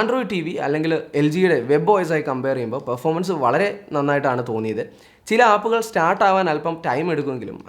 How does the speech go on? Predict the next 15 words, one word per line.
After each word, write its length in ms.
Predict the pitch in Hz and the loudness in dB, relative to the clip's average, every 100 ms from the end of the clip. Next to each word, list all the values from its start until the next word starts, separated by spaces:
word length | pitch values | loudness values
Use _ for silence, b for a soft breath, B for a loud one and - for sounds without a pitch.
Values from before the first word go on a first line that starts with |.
| 131 | -4
Android 260 | 156 196 196 | 0 0 0
ടി 140 | 180 | -2
വിയിൽ 200 | 196 226 | -2 0
ഫേസ് 220 | 185 175 | 0 -2
ചെയ്യുന്ന 180 | 165 165 | -2 -2
പോലത്തെ 260 | 151 151 165 | 0 0 0
ലാഗ് 480 | 143 139 147 170 175 | 0 2 2 2 -2
അനുഭവപ്പെടാറില്ല. 840 | - 127 117 117 117 113 - 104 - _ | -6 -4 -4 -4 -4 -4 -6 -10 -14 _
Netflix, 380 | 156 165 - 214 208 151 | -2 -2 0 0 0 -4
YouTube, 300 | 156 156 165 160 - | -4 -2 -6 -8 -2
Prime 280 | 135 147 147 | 0 0 0
Video, 260 | 131 123 120 - | -2 -4 -6 -6
ഡിസ്നി 220 | 131 131 156 | -8 -6 -4
പ്ലസ് 260 | 143 139 | -4 -4
Hotstar, 380 | 123 117 - 113 | -4 -4 -4 -6